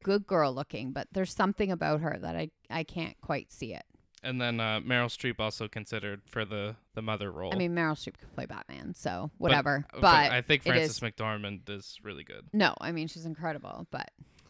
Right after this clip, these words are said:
Speaker 2: Um, sound, so obviously there's gonna be a lot. I found it interesting that Alvin and the Chipmunks' Christmas Time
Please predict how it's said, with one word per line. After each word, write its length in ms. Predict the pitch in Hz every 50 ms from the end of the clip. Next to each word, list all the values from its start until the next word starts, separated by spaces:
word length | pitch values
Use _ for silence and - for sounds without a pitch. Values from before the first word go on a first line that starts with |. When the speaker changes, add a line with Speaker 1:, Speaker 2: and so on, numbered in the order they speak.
| - - -
Speaker 2:
Um, 380 | 139 131 127 123 123 117 113
sound, 420 | 117 - - 143 127 123 127 127 120
so 120 | - 127
obviously 360 | 117 120 110 110 110 - -
there's 140 | 110 107 107
gonna 140 | 117 113 110
be 80 | 107 110
a 40 |
lot. 300 | 101 104 107 110 110 104 - _ - -
I 120 | - 123
found 200 | 120 156 185 185
it 80 | 156 117
interesting 460 | 131 139 143 - - - 156 151 139
that 140 | 127 120 -
Alvin 320 | - 113 120 120 120 127 123
and 100 | 120 117
the 60 | 113
Chipmunks' 480 | - - - - - 123 120 113 - -
Christmas 420 | - - 131 131 - - 165 -
Time 420 | - - 147 151 160 165 165 160